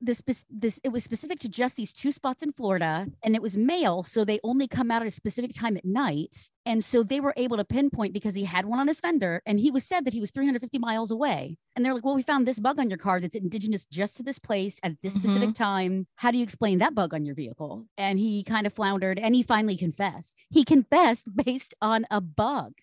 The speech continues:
Speaker 1: So
Speaker 2: Mm-hmm.
Speaker 1: that's what blew my mind. That's what,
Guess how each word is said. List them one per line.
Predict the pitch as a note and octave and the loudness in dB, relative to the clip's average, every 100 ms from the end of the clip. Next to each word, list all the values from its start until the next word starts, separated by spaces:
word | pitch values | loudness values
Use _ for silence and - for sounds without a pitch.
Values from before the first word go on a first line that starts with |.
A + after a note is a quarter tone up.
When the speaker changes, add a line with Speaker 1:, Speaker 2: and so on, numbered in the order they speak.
| _ A3 | _ -8
Speaker 1:
So | |
Speaker 2:
Mm-hmm. | A3+ A3 B3+ D4 | -6 -2 0 2
Speaker 1:
that's | C#4+ F#4 - | 2 -2 -6
what | D4 C4 G#3+ F#3 | -2 0 0 -2
blew | A3 B3 | -4 0
my | A#3 | 0
mind. | A3 G#3+ A#3 | 0 -2 -4
That's | - | -4
what, | C4+ G#3 | -2 -2